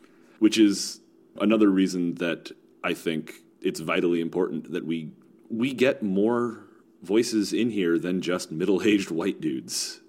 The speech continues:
It, it's something that we've been struggling with. I don't think we've talked about it much on tape, but it's something we talk about fairly often, that this project really is predominantly white and predominantly male.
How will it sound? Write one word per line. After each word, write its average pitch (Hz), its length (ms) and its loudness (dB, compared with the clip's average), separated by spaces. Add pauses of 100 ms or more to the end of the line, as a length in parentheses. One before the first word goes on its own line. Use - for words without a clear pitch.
(140)
It, 85 160 0
it's 92 120 -4
something 101 280 0
that 98 100 2
we've 104 160 0
been 113 100 -2
struggling 117 480 -2
with. 65 220 -14 (560)
I 135 60 -2
don't 180 120 2
think 185 140 4
we've 165 160 4
talked 127 300 -4
about 104 160 2
it - 180 -6
much - 480 -6 (720)
on 76 320 -8
tape, - 460 -4 (960)
but 90 140 -2
it's - 80 -8
something 107 200 2
we 95 120 2
talk - 240 -4
about 85 240 -4
fairly 143 720 -2
often, 135 560 -4
that 82 260 -6
this 73 340 -8
project 80 480 -6
really 90 680 2
is 71 500 -2 (840)
predominantly 98 720 -4
white 80 320 -4
and 90 120 -10
predominantly 73 640 -6
male. 64 480 -12